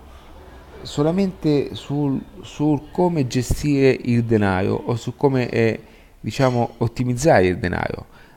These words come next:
ma non stai a-, neanche pensando a come realizzarlo. Quindi le stesse persone che commentano, che parlano, "No, perché, eh, la fiscalità, no, perché lo sfruttamento",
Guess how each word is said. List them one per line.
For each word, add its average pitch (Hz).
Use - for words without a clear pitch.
ma 120
non 143
stai 170
a-, -
neanche 151
pensando 131
a -
come 107
realizzarlo. 92
Quindi 143
le 120
stesse 170
persone 120
che 98
commentano, 104
che 95
parlano, 98
"No, 104
perché, 113
eh, 92
la 90
fiscalità, 98
no, 107
perché 95
lo 95
sfruttamento", 98